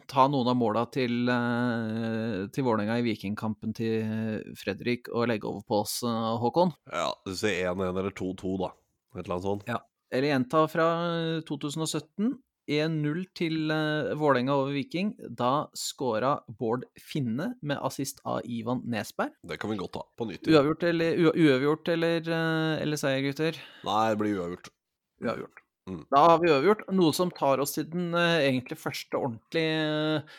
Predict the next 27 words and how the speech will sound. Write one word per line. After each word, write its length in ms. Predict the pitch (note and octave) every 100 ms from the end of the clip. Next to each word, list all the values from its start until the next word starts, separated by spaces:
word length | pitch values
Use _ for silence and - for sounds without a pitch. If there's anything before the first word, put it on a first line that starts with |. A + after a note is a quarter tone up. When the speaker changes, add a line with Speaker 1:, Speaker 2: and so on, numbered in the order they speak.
| - - - - - -
Speaker 1:
ordentlige 1080 | D3 G#2+ - - - D#3 C#3+ D3 D3 D3 D3+
pølsa 380 | D3+ A#2+ - G#2+
i 40 |
rosinen. 440 | B2+ C3+ A2 B2 G#3
Rosenborg 600 | D3 C#3 B2+ - D#3+ F#3 F3+
borte, 340 | F3 G3 B3 - -
onsdag 460 | C3 B2 - F3
første 340 | F3 E3 - E3+
juli. 360 | D3 C3+ G3 - _ _ -
Den 460 | A#2 G2+ C3 F#3+ -
også 240 | C3 - E3
klokka 280 | E3 E3+ E3
halv 320 | - D3+ D3+
ni 100 | C#3+
på 120 | C#3
kvelden. 380 | D3 C#3+ E3 G#3 - D3
Vanligvis 640 | F3+ B2+ A2 A2 A#2+ F#3+
så 160 | - G3
vil 140 | E3
jeg, 160 | D#3 D3+
det 80 | D#3
er, 260 | D3 D#3 D#3+ - - - -
av 140 | - D3
de 260 | C3 D#3+ -
sju 460 | - - D#3+ E3 F#3
første 340 | - - -
kampa, 440 | D3+ C3 - F3